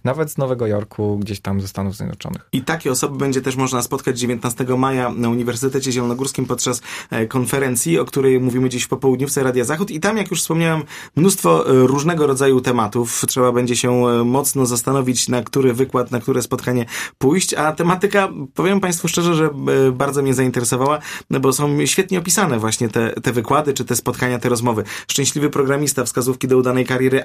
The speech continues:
Speaker 2: I T. To jest chyba tak najbardziej zrozumiałe. Ale na przykład strefa mroku, czyli U X, e, i ty. Nie wiem, czy dobrze czytam.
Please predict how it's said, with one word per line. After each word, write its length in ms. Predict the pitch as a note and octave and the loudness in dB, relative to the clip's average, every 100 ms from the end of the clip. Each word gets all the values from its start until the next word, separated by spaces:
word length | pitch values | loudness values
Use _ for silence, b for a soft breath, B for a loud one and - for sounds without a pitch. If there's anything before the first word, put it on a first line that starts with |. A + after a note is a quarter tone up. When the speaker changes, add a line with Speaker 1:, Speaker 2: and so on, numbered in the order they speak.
| C3+ | 0
Speaker 2:
I 60 | C3+ | -2
T. 220 | G#2 - | -4 -2
To 100 | F3+ | 0
jest 120 | D3 | 0
chyba 180 | D3+ D3 | 0 -2
tak 160 | C3+ | 0
najbardziej 380 | D3 C3+ B2 A#2+ | 0 0 0 0
zrozumiałe. 500 | A2+ A#2 A#2 G#2 F2+ B B | 0 0 2 0 -2 B B
Ale 200 | - C#3+ | -2 0
na 100 | D#3 | 0
przykład 300 | C3 - B2+ | -2 -2 -2
strefa 340 | - D3 C#3+ B2+ | 0 -2 0 0
mroku, 400 | B2+ C3+ C3+ C3+ | 2 2 2 2
czyli 520 | - C3 B2+ C3 C3 | 2 2 6 4 4
U 120 | - D3 | 2 0
X, 260 | D3 - - | 0 -2 0
e, 40 | C3+ B2+ B2+ B2 - | 4 4 4 2 -2
i 100 | D3 | -2
ty. 280 | C#3 G#2+ | 0 0
Nie 140 | B2+ A#2 | 2 0
wiem, 140 | B2 | 0
czy 100 | B2+ | 0
dobrze 280 | B2 A#2+ B2 | 0 2 0
czytam. 340 | A#2+ G#2+ A#2+ | 0 -2 -4